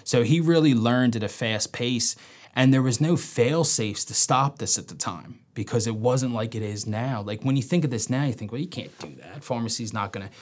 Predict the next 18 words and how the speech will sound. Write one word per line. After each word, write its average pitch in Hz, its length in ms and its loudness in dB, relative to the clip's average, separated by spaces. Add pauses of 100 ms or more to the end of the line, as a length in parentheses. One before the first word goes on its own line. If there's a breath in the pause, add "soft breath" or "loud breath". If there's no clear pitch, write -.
(460 loud breath)
back 104 580 -6
then 135 140 0
you 101 80 -2
could, 107 380 -4
man. 92 200 -14
Nobody 113 320 -2
asked 110 180 -4
questions. 110 640 -4
Nobody, 101 320 -8
you 92 240 -10
know, 107 120 -6
there 104 120 -6
wasn't 110 320 -4
this 107 120 -6
big - 300 -6
thing 117 280 -2
about 98 300 -8
it. 76 120 -20